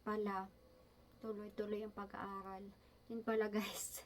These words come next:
<laughs> Akala ko tapos na. Yung halimbawa, nakarating na ng Korea, tapos na yung pag-aaral. Hindi pala, guys. Kailangan tuloy-tuloy. <laughs> Anyway, yun. Back doon sa nag-comment. Ayan.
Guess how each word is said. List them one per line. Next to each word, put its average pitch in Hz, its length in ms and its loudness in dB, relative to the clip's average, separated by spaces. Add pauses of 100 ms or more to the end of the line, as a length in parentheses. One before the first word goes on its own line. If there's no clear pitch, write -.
(140)
<laughs> - 340 -6
Akala 247 360 6
ko 240 120 -4
tapos 226 440 2
na. 240 240 10
Yung 226 160 2
halimbawa, 240 440 4
nakarating 233 480 0
na 240 200 -2
ng - 60 -8
Korea, 233 500 0
tapos - 280 -10
na 226 120 2
yung - 80 -6
pag-aaral. 220 520 0
Hindi 220 200 2
pala, 233 240 2
guys. 233 360 -2
Kailangan 220 360 2
tuloy-tuloy. 220 680 2
<laughs> - 40 -12 (1000)
Anyway, 285 560 10
yun. 262 240 6
Back 269 160 10
doon 285 160 2
sa 285 160 2
nag-comment. 254 800 6
Ayan. 220 560 -4